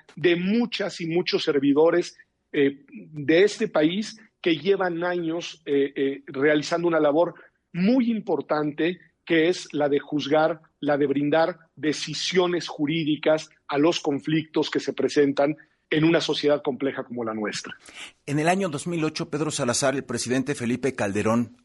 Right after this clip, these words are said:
Speaker 2: presidente en ese entonces, emprendió, eh,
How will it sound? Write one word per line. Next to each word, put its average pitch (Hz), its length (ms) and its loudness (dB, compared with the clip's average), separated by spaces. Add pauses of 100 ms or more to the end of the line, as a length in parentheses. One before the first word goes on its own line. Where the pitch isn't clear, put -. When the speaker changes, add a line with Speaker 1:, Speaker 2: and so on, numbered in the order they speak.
Speaker 2:
presidente 110 480 -6
en 101 100 0
ese 101 160 -2
entonces, 101 600 -4 (400)
emprendió, 127 720 0
eh, 113 480 -6